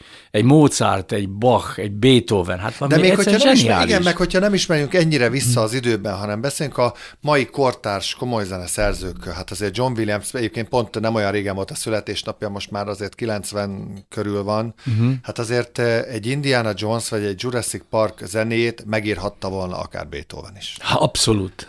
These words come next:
Speaker 2: Tehát
Speaker 1: Abszolút.
Speaker 2: ez, ez az a minőség, ez az a színvonal. Ö, <clears throat> szerinted ez egy út, ami közelebb hozhatja a filmzene a komoly zenéhez a, a hallgatókat?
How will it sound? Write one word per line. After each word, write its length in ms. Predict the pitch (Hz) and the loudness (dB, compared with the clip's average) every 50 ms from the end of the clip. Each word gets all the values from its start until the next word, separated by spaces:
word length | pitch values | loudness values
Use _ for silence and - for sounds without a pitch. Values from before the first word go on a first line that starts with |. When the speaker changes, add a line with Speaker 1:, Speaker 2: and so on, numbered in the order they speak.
| - - | -8 0
Speaker 2:
Tehát 220 | 120 123 139 135 | 4 4 4 6
Speaker 1:
Abszolút. 260 | 135 131 - 120 110 | 4 6 6 8 8
Speaker 2:
ez, 100 | 143 135 - | 8 8 6
ez 40 | - | 4
az 200 | - 165 165 165 | 4 4 6 6
a 80 | 180 165 | 6 6
minőség, 760 | 147 147 147 135 127 123 117 - - - 120 113 110 107 101 | 6 4 0 2 2 2 2 0 -2 -2 0 0 0 -2 -4
ez 240 | 110 110 101 101 - | -4 -6 -4 -4 -4
az 200 | - 131 127 127 | -2 -2 0 0
a 80 | 131 107 | 0 -2
színvonal. 720 | - - - 120 117 117 120 127 131 127 127 127 131 131 - - - - - - - _ _ _ | -2 -2 -2 -4 -4 -4 -4 -4 -2 -2 -2 -2 -2 -4 -8 -14 -20 -20 -20 -20 -20 _ _ _
Ö, 360 | - 123 117 117 117 117 120 120 123 - _ _ | -6 -4 -2 -2 -2 -2 -2 -4 -8 -10 _ _
<clears throat> 320 | _ _ _ - 185 - 147 | _ _ _ -12 -8 -8 -6
szerinted 500 | 123 - - 147 151 165 160 170 170 165 | -4 0 0 2 2 2 0 -2 -2 -2
ez 160 | 175 151 139 | -2 -2 -2
egy 180 | 160 143 127 143 | -4 -4 -4 -6
út, 420 | 165 151 135 135 156 160 165 - | -6 -4 -4 -4 -4 -6 -6 -8
ami 540 | 185 - - 151 151 147 143 139 139 143 143 127 - _ - _ _ _ _ - - - _ _ _ | -10 -6 -6 -6 -4 -4 -6 -6 -6 -6 -8 -10 -14 _ -20 _ _ _ _ -20 -20 -20 _ _ _
közelebb 400 | _ 139 135 110 139 135 135 135 | _ -4 0 2 2 2 2 0
hozhatja 680 | - 147 139 - - 143 139 - - 139 135 131 127 131 135 - _ _ _ | -2 -6 -6 -4 -4 -6 -6 -6 -6 -4 -2 -2 -2 -2 -4 -6 _ _ _
a 80 | - 117 | -10 -10
filmzene 600 | - - 135 131 123 117 120 113 123 131 123 127 | -8 -4 -2 0 0 0 -2 -2 -2 -2 -2 -2
a 60 | 123 | -4
komoly 360 | 120 - - 123 110 110 107 | -4 -4 -6 -4 -2 -2 -2
zenéhez 680 | 107 104 117 113 117 117 113 110 113 120 120 113 110 120 | -2 -2 -2 -2 -2 -2 -4 -4 -4 -6 -6 -6 -6 -4
a, 280 | 120 117 117 117 120 120 117 - _ _ _ _ _ _ _ _ _ | -4 -2 -2 -2 -4 -6 -8 -10 _ _ _ _ _ _ _ _ _
a 100 | - 120 | -14 -10
hallgatókat? 760 | 104 113 113 117 120 131 139 - - 254 220 - - 90 - | -2 0 0 0 0 -2 -6 -6 -4 -6 -6 -6 -8 -14 -16